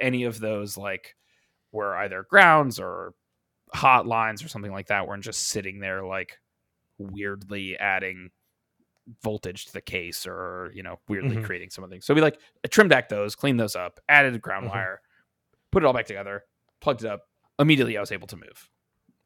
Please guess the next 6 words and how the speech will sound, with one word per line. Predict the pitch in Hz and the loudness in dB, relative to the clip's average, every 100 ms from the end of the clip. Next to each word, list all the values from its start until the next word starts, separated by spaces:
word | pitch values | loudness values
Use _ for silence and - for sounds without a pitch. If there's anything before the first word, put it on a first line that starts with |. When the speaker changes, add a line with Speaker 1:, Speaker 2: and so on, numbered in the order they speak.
| - | -6
Speaker 2:
Right. | 113 - | -6 -6
Speaker 1:
Like, | - _ _ _ _ - | -14 _ _ _ _ 2
oh, | 143 139 135 | 6 6 4
Speaker 2:
Woohoo. | 143 - - _ _ | 0 -6 -20 _ _
Speaker 1:
fuck | _ - 120 - - | _ 2 2 2 -10
yes. | 107 87 - | -10 -8 -14